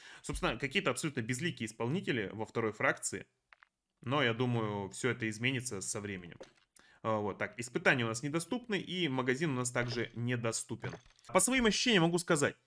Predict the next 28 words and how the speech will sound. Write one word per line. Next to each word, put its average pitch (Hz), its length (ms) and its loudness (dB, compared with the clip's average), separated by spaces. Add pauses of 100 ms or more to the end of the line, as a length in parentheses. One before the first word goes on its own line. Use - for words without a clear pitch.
(140)
Играется 202 360 8
прикольно. 190 540 4 (400)
Анимации 160 520 6
хорошие. 170 540 4 (160)
Визуалка 139 500 6
в 123 80 4
игре 127 140 6
хорошая. 127 600 2 (340)
А, 117 600 2 (260)
врага 170 540 6 (100)
определять 135 600 2
и 127 60 -2
находить 135 380 -2
врага 123 220 2
на 120 120 2
карте 131 300 4
достаточно 120 680 2
просто. 156 580 0 (1200)
В 135 100 2
отличие 160 340 4
от 135 100 2
того 131 180 4
же, 110 400 -2
а, 107 180 -2
Вангуарда. 120 760 2 (240)
Но, 175 680 4 (960)
опять 139 340 4
же, - 220 -6